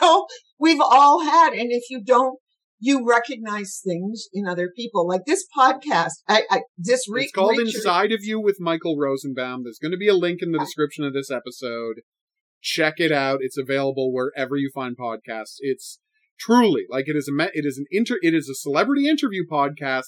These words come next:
Speaker 2: but at the same time, it is
Speaker 1: Yeah.
Speaker 2: also a mental health podcast, and it's a magnificent mental health
Speaker 1: Yeah.
Speaker 2: podcast.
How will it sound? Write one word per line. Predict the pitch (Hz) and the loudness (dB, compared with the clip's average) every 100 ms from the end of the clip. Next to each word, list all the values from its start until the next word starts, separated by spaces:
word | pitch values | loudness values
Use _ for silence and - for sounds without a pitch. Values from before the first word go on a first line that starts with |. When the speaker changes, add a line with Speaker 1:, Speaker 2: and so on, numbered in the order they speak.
| - | -8
Speaker 2:
but | 143 | -10
at | 151 | -10
the | |
same | 151 208 185 | -4 -4 -2
time, | 202 208 143 120 117 _ _ _ _ - | -2 -2 -2 -6 -12 _ _ _ _ 0
it | 180 | 2
is | 175 | 4
Speaker 1:
Yeah. | |
Speaker 2:
also | 175 185 185 | 2 4 2
a | 151 | 2
mental | 151 165 160 139 | 0 -2 -2 -2
health | 156 151 - | -2 -2 -8
podcast, | 120 110 - 110 110 - | -10 -10 -10 -10 -10 -10
and | 147 | -6
it's | 147 151 | -4 -4
a | |
magnificent | 135 120 120 123 131 135 123 - 104 | -6 -8 -8 -6 -6 -6 -10 -16 -16
mental | 113 110 104 | -16 -14 -6
health | 156 | 0
Speaker 1:
Yeah. | 185 | 0
Speaker 2:
podcast. | - - | 0 -14